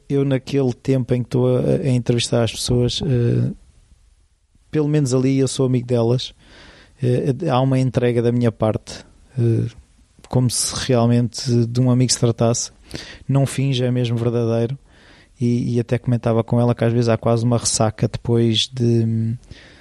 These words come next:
de, de me afastar das pessoas, porque as pessoas n-, não são minhas amigas próximas. Há, há, cada um depois chega à sua vida, mas, mas eu não faço tensões de,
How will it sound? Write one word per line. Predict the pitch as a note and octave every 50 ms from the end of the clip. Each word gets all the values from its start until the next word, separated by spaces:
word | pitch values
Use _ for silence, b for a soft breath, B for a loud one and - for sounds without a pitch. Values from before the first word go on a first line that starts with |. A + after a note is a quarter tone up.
| B B B B B B B _ _ _ _ _ _ _ _ -
de, | D#3 C3+ C3 B2+ C3 C3+ C3 C3 B2+
de | C3 B2+ B2+
me | C#3+ C#3+
afastar | D3 - D#3 D3+ - E3 D#3
das | D3 C3+ -
pessoas, | - - D3 F3 -
porque | - -
as | A#2+ -
pessoas | - C3 B2+ A2+ A#2
n-, | C3 C3 - - _ -
não | C3 C3 C3+ C3+ C#3 C3+ B2+
são | - - - C3+ C3 C3
minhas | C3 C3 C3 C3 C3 A2+ B2
amigas | B2 B2 B2 B2 A#2+ B2 A#2 -
próximas. | - - - A#2 A2+ - - B2 B2 B2 B2 B2 - -
Há, | B2 A2+ A2+ A2+ A2+ A#2 - - - F#2 - - B2+ A#2+ - D3
há, | - B B B B B B B
cada | - C3 A#2 B2+
um | C3 C3+ B2
depois | - - - B2+ A#2
chega | - - B2+ A#2 A#2
à | A2
sua | - - B2+ A#2
vida, | G#2+ A2+ A#2 A2+ A#2+ A#2+ A#2
mas, | A#2+ A#2+ A#2+ A#2+ A#2+ A#2+ A#2+ A#2+ A#2+ A#2+ A#2 A2+ - - - - _ _ _ _ _ _ _ _ _ _ _ _ _ _ _ - -
mas | C3 C3 A#2 B2
eu | C3
não | C3 C3 B2+
faço | A#2+ - B2+ B2+ - -
tensões | C3 B2 - - C3+ C3 B2 A#2
de, | B2 B2+ C3 B2+ B2+ B2+